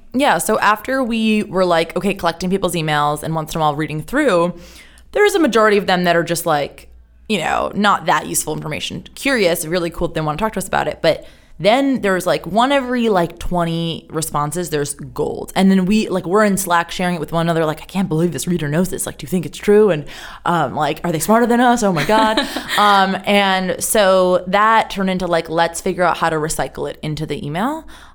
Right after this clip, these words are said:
Speaker 1: The Mezcal email, um, was basically the turning point of, like, really high engagement because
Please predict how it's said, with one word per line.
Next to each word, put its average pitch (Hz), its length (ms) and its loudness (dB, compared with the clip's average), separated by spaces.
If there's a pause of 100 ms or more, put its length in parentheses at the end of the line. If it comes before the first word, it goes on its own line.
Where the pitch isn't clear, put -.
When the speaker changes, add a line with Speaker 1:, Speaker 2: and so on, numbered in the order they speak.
Speaker 1:
The - 60 -10
Mezcal 247 400 0
email, 170 680 0
um, 151 400 0
was 156 140 -6
basically 185 260 -2
the 165 100 -4
turning 196 320 0
point 170 200 -2
of, 160 100 -8
like, 160 240 -2
really 202 300 0
high 190 180 0
engagement 165 580 -4
because 151 640 -4